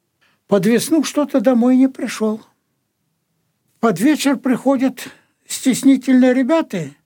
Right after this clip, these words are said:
обыск делать. "А чего искать-то?" "Как чего искать? Кулаки?"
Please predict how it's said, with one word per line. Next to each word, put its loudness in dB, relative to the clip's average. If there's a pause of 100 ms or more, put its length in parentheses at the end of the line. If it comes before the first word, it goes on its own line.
(560)
обыск 0
делать. 0 (800)
"А 2
чего 4
искать-то?" -2 (680)
"Как 0
чего -4
искать? -10 (500)
Кулаки?" 2